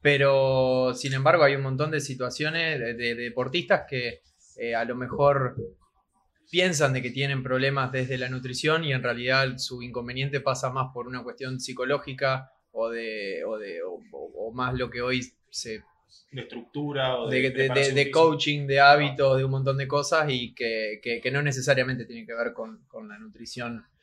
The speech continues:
Speaker 1: con la nutrición del rendimiento en sí. Entonces, si vos me preguntás a mí a qué te dedicás, si, si, si me dejás que, si,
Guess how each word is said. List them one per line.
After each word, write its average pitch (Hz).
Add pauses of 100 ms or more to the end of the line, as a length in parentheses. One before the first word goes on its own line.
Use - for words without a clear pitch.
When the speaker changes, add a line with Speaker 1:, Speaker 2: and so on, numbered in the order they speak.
(260)
Speaker 1:
con 123
la 120
nutrición 131
del 135
rendimiento 131
en 117
sí. 113 (400)
Entonces, 123 (580)
si -
vos 156
me 165
preguntás 151
a 151
mí 165
a 139
qué 151
te 147
dedicás, 147
si, 123
si, 113
si 110
me 117
dejás 143
que, 117 (600)
si, -